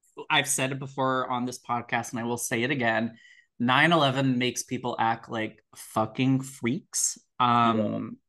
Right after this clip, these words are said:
Speaker 1: I, I think, especially if you are just lying about your relationship to nine eleven. Nine eleven is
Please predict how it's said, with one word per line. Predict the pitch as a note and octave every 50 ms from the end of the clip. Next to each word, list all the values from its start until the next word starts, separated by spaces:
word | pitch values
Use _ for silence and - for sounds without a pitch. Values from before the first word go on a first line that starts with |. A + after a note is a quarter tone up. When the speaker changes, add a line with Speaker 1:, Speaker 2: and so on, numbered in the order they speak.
| _ _ _ _ _ - -
Speaker 1:
I, | B2+ C3+ C#3 C#3 C#3 C#3 C3+ C3+ C3+ C3+ C3 C3 C3 C3 - - -
I | C3+ C3+ C3
think, | C3 - E3+ D3 C3+ C3+ - - _ _ _ _ -
especially | D#3 - - - G3+ G3 G3+ - G#3 G3+ G3 - E3
if | D3 C3+ D3+
you | D#3+ C#3+
are | C#3 C3
just | C3 C3+ B2 - -
lying | B2+ A2 A2 A2+ A#2 A#2+ B2+ B2+ C3 C3+ C3+ C3
about | A#2 G#2+ A#2 A#2 A#2 A2+ - B2
your | A#2+ A#2 A#2 A#2 A#2+ A#2 A#2 A#2 A#2 A#2 - _ _ _ _ _ _ -
relationship | C3 B2+ B2 A#2 B2+ A#2+ A#2 - - B2+ A#2 - - A#2 - -
to | - - - A2+ A2
nine | A2 G#2+ G#2+ A2 A2+ A2+
eleven. | A2 G#2 G#2+ G#2+ G#2+ G#2+ A#2 A#2 A#2+ B2 C3
Nine | E3 G3 A#3 -
eleven | C#3 A3+ C#3 C3 C3+ C3 C3 B2 A#2
is | - A2 - -